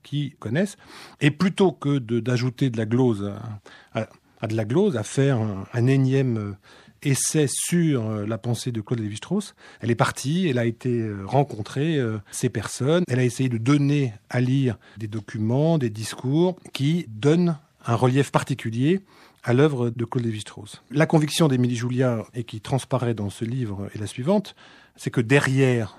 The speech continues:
l'œuvre, ô combien impressionnante, il y a l'homme. Avec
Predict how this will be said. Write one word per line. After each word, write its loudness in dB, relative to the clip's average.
l'œuvre, 0
ô -2
combien 0
impressionnante, -2
il -2
y 4
a 2
l'homme. 2
Avec 2